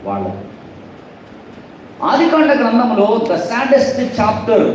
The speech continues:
in Genesis is twenty-seventh chapter. అత్యంత విచారకరమైన అధ్యాయం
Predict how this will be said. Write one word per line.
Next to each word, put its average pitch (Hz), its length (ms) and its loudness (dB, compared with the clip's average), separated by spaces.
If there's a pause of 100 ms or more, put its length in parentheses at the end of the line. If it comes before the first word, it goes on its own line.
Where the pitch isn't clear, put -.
(240)
in 165 180 2
Genesis 226 480 0
is 202 300 -4
twenty-seventh 196 680 -2
chapter. - 440 -4 (1000)
అత్యంత 311 460 2
విచారకరమైన 247 880 0
అధ్యాయం 175 680 0